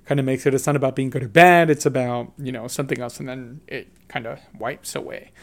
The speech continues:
So once we, I'm sure that'll be on the, the official trailer once we get to see it, probably like a quarter four Disney event, or if they do another, uh, Disney Plus showcase or something for the shareholders,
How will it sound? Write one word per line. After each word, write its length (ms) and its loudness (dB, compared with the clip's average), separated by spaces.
So 560 4
once 240 4
we, 400 2
I'm 100 4
sure 160 10
that'll 180 10
be 140 2
on 120 2
the, 300 -6
the 140 -4
official 300 -2
trailer 260 -2
once 180 -8
we 80 -12
get 140 -6
to 80 -12
see 220 2
it, 180 4
probably 680 6
like 180 -4
a 60 0
quarter 440 2
four 360 0
Disney 460 0
event, 360 -2
or 180 -4
if 140 -14
they 100 -2
do 160 -6
another, 400 -6
uh, 140 -12
Disney 220 4
Plus 240 0
showcase 480 -2
or 40 -8
something 460 -8
for 140 -14
the 80 -4
shareholders, 840 6